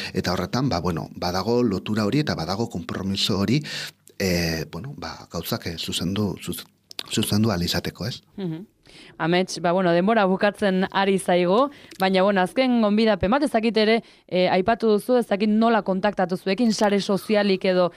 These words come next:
Speaker 2: ez dakit aurreratzen aldi guzun webgunea zeo zer,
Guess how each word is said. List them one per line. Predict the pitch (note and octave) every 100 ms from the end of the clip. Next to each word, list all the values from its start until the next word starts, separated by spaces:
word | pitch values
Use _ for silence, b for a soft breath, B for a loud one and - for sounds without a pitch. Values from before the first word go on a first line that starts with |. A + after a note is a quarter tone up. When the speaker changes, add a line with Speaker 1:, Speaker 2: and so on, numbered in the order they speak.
| B B B
Speaker 2:
ez | G#3+
dakit | A3 G#3+ F#3+
aurreratzen | G#3 G#3+ G3+ G#3
aldi | F#3 F#3+
guzun | G3+ G3+ F#3+
webgunea | F#3 F#3 F#3+ A#3 G#3 F#3 F3+ F#3 F3+ - -
zeo | G#3 G3+
zer, | F#3 G#3+ C#4+